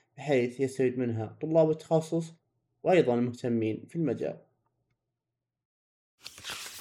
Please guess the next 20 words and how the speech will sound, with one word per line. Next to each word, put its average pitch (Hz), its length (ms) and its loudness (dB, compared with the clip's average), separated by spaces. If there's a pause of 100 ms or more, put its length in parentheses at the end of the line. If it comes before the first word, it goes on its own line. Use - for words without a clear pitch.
(1500)
طيب، 127 220 4
وش 127 200 -2
هو 165 100 6
تخصص 160 520 -2
علم 139 220 2
اضطرابات 127 540 2
التخاطب 117 640 0
والبلع؟ 117 440 2 (600)
هو 190 80 8
يندرج 175 340 6
تحت 160 260 2
العلوم 135 380 4
الطبية 120 500 -2
التطبيقية، 120 1120 -2
تحت 113 240 -8
علوم 117 280 2
التأهيل 113 480 -2
الطبي، 120 640 -4 (300)
يهتم 147 380 2
بدراسة 117 640 2